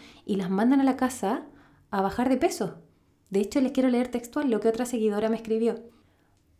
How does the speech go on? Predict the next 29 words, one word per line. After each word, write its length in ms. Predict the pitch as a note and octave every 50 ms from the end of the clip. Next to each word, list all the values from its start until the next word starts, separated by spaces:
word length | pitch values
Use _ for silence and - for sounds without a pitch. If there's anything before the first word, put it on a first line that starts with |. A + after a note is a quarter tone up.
| _
"Una 260 | - C#4+ C#4+ C#4+ C#4
vez 260 | B3+ B3+ B3+ C#4 C#4 -
fui 140 | - - G3+
al 80 | F#3+
médico 380 | G3 G3+ A3+ C4 C4+ C4+ C4+ C4
por 160 | C4 A#3 G#3+
dolor 300 | F#3+ F#3+ F#3 G3 G#3 G#3
muscular 600 | G3+ G3 F#3 - - - F#3+ F3+ G#3 D4 F#4 G4 G4
y 80 | - G#3+
me 100 | G#3 G3+
dijo 280 | G#3 A3 A3 - B3+ A#3+
que 120 | - A3+
era 140 | A#3 A#3+ A#3+
debido 480 | A#3 G#3+ G3 G3+ A3 B3 C4 C#4+ D4+ D4+ A3+
a 60 | A3+
que 100 | - G#3+
estaba 320 | - - A3 A3 A3+ A3+
pasada 320 | A3 F#3 - - G#3+ G#3+ G#3+
de 120 | G#3+ G3
peso 360 | G3+ A3+ B3 A#3+ - D#4+ E4+ -
y 80 | -
que 160 | A#3 - A3
debía 300 | G3+ G3 G3 G#3+ A3+ A#3
perder 400 | A3+ G#3 F3 F3 F#3+ B3+ C4+ C4+
por 120 | - B3 G3+
lo 80 | F#3+
menos 260 | F3+ G#3+ A#3+ A#3+ - -
cinco 340 | - C#4 C4+ C4 C4 A#3+
kilos. 420 | A#3+ - D#3 C3+ - - - -